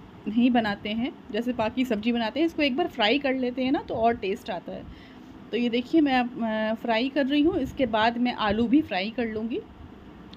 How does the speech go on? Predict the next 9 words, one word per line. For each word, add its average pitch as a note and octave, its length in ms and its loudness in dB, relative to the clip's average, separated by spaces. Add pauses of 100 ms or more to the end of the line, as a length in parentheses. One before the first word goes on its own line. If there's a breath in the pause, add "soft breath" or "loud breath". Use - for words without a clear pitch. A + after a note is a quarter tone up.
(120)
तो B3 60 4
सब्ज़ी A#3+ 380 4
बन C#4+ 160 8
के C#4+ 140 2
बहुत A#3 380 0
टेस्टी A#3+ 400 0 (220)
रेडी G#3+ 320 -2
हुई A#3 200 0
थी, D4+ 200 -4